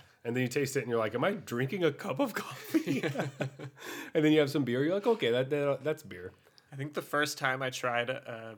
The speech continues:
Speaker 2: blonde stout, now this
Speaker 1: Mm-hmm.
Speaker 2: isn't quite a blonde stout, but it's a
Speaker 1: Yeah.
Speaker 2: coffee-infused blonde ale.
Speaker 1: Yeah.
Speaker 2: The first time I tried a blonde stout, I just,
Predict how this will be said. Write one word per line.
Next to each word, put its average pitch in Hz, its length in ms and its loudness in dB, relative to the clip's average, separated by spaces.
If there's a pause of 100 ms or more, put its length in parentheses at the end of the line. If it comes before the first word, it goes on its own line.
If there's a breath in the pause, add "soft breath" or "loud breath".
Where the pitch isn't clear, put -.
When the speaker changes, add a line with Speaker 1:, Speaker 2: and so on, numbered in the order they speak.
Speaker 2:
blonde 113 320 -10
stout, - 460 -12
now 131 120 -2
this 117 120 -2
Speaker 1:
Mm-hmm. 165 100 -2
Speaker 2:
isn't 143 180 -6 (400)
quite 123 280 -4
a 120 40 -2
blonde 113 300 -8
stout, 120 320 -6
but 113 80 -2
it's 87 180 0
a - 40 -6
Speaker 1:
Yeah. - 40 -14
Speaker 2:
coffee-infused 110 1000 -8 (160)
blonde 104 320 -16
ale. 139 140 -16 (120)
Speaker 1:
Yeah. 101 240 -8 (840 soft breath)
Speaker 2:
The 131 80 -8
first 151 220 -4
time 165 140 -2
I 156 40 0
tried 147 240 -6
a 156 40 0
blonde 127 340 -4
stout, - 400 -8 (260 soft breath)
I 123 80 -4
just, 123 200 -8